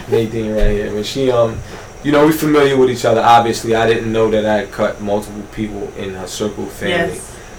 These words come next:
Speaker 2: So she had just kinda popped up in the barbershop. Now, everybody knows I'm appointment only. So she kinda popped up, and I wasn't doing nothing. And, and, and I have this talk with people all the time. I've been cutting hair nearly seventeen years, and I've been fairly successful at what I do.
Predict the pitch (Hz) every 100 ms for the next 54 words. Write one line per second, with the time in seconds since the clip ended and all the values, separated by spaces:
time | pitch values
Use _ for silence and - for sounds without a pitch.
0 | - 127 123 147 127 - 143 - - -
1 | 131 117 113 131 160 131 120 98 107 113
2 | 107 107 - - 120 127 120 120 120 117
3 | 113 107 110 107 104 104 107 107 - -
4 | - - - - - 110 135 127 - 131
5 | 117 127 120 123 107 104 - - - 110
6 | 123 127 120 117 139 131 117 113 113 123
7 | 127 120 - 131 151 165 147 143 156 131
8 | 123 143 127 113 110 131 117 104 - -
9 | - - 143 170 - 151 135 131 127 123
10 | 120 135 127 123 127 120 117 113 113 113
11 | 113 110 - 120 113 - 107 - 117 110
12 | 104 104 98 104 104 101 - 110